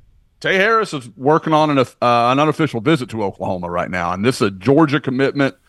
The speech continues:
uh, kid from the state of Georgia. So just getting, just showing that you have that potential, like, basically you make an offer and the kid's gonna come take a visit, that's a great start. I mean, I know, we'll see. You've got, you gotta finish, guys, and obviously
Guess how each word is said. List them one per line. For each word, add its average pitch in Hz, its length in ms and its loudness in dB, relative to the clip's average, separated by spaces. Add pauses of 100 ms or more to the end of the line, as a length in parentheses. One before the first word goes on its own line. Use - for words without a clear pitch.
(240)
uh, 98 440 2
kid 156 240 0
from 147 200 2
the 147 80 2
state 139 240 0
of 113 80 -4
Georgia. 147 320 -2
So 151 300 0 (360)
just 214 420 -2
getting, 165 640 -2 (800)
just 165 220 0
showing 185 400 2
that 135 160 -4
you 151 140 -6
have 143 200 2
that 143 220 0
potential, 143 480 -2
like, 110 220 0
basically 135 340 2
you 135 100 2
make 143 200 4
an 127 80 2
offer 135 280 2
and 123 80 -4
the 110 80 -8
kid's 127 240 0
gonna 117 160 -2
come 127 180 0
take 110 200 0
a 101 60 -2
visit, 139 360 0 (420)
that's - 140 -4
a 208 40 -4
great 226 280 2
start. 117 440 2
I 131 60 -4
mean, 131 160 2
I 131 140 2
know, 139 80 0
we'll 156 320 2
see. 190 280 -2
You've 107 260 -4
got, 156 240 0
you 131 120 -12
gotta 147 160 2
finish, 180 460 -2
guys, 101 400 -2
and 107 240 -8
obviously 117 680 0